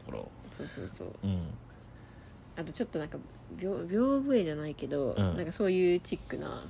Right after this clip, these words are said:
Speaker 1: あるんだ。
Speaker 2: のもあった。
Speaker 1: あるんか。
Speaker 2: あんまよく見てないけど。
Speaker 1: うん。
Speaker 2: 掛け軸とか。
Speaker 1: うん。
Speaker 2: けど、なんかいくつか、その昔の千九百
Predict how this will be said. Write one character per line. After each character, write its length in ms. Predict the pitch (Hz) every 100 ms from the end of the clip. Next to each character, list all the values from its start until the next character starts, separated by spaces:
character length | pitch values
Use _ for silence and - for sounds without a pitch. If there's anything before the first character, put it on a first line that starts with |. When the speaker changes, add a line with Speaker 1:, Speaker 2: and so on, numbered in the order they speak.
| -
Speaker 1:
あ 100 | 95
る 80 | 95
ん 80 | 69
だ。 80 | - - -
Speaker 2:
の 80 | 190
も 100 | 143
あ 40 |
っ 20 | - - -
た。 80 | -
Speaker 1:
あ 80 | - -
る 100 | 92
ん 40 | 85
か。 180 | - - - - - - - - -
Speaker 2:
あ 20 |
ん 40 | 165
ま 80 |
よ 80 | 156
く 100 | 156
見 80 | 143
て 100 | -
な 100 | 143
い 80 | -
け 80 | -
ど。 80 | - -
Speaker 1:
う 160 | 104 87
ん。 20 |
Speaker 2:
掛 260 | - - -
け 140 | 147
軸 200 | - -
と 120 | -
か。 160 | - - -
Speaker 1:
う 80 |
ん。 180 | 98 85 - - - - - - - - -
Speaker 2:
け 100 | 226
ど、 240 | 214 214
な 80 | 175
ん 20 |
か 100 | 175
い 80 | 202
く 120 | -
つ 140 | 240 -
か、 400 | 170 175 160 147 - - - - - - - - - - - -
そ 80 | 180
の 80 |
昔 480 | 170 190 226 240 233
の 240 | 214 190 131 -
千 340 | - 196 190 190 -
九 160 | 156
百 240 | 165 -